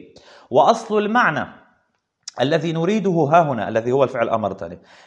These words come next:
لن يكون محفوظاً إذا فسرناه بأن "اعبدوا الله ربي وربكم"،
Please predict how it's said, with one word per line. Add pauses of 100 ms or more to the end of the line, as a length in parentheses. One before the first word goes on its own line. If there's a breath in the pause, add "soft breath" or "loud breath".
لن
يكون
محفوظاً
إذا
فسرناه
بأن
"اعبدوا
الله
ربي
وربكم"،